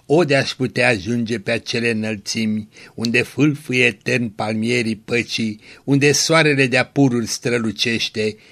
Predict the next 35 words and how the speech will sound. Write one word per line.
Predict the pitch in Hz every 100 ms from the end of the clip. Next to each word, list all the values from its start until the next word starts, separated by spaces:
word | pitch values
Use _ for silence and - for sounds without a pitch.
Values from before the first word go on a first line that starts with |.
| _
o, | - 127
cât | - 135
de | 131
mult | 147 214 214 -
tânjesc | 131 117 127 113
să | - 135
fiu | - 117
acolo. | 113 113 117 113 110 110 - _ _
Sunt | - - 226 202
un | 160 147
pribeag | 143 127 127 127 120
în | 120
țări | - 120 110
străine, | - - 110 117 117 110 113 - - _
inima | - 185 185 165 151
mi-e | 147 143
tristă, | 143 135 139 - 131
duhul | 117 131 127 127
mi-e | 120 117
legat. | 120 101 117 117 - _ _ -
În | 127 120
țara | 147 143 139
unde | 147 143 139
merg | 143 139 117
eu, | 143
Mântuitorul | 139 139 135 131 131 139 131 131
meu | 127 131
este | 127 107 - 117
lumina. | 117 120 117 113 107 _ _ _
Atunci | - 139 139 135 131
nu | - 262
vor | 233
mai | 190 165
fi | 139 139
necazuri, | 135 127 127 117 127